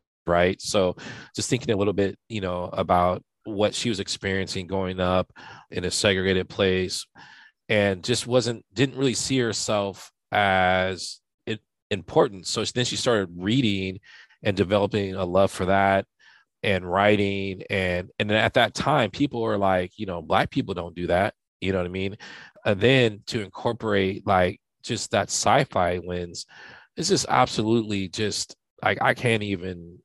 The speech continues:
fathom, like, what was going on, you know, inside of her soul. It's really interesting how we're in twenty-three and we're reading her works, and it's just like,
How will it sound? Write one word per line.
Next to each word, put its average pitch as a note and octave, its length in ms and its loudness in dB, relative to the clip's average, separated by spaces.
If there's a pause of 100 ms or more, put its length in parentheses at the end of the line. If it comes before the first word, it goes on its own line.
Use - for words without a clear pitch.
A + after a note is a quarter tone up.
(300)
fathom, G2 500 0
like, F2 260 -4 (640)
what G#2+ 220 0
was G2+ 220 -4
going G2+ 360 -6
on, F#2+ 360 0 (240)
you A#2+ 120 -2
know, F#2+ 180 -2 (200)
inside G2+ 420 2
of E2 100 -2
her F2+ 100 -4
soul. F#2 380 -4 (600)
It's - 200 2
really D#3 180 8
interesting A#2+ 400 4
how G#2+ 300 2
we're G2 280 -2
in F#2 80 -6
twenty-three G2 760 0
and F2 100 -2
we're F#2 180 -6 (760)
reading G#2+ 300 2
her G2+ 140 2
works, G2 480 2
and G2+ 160 -4
it's G2 140 -6
just - 200 -2
like, F2+ 260 0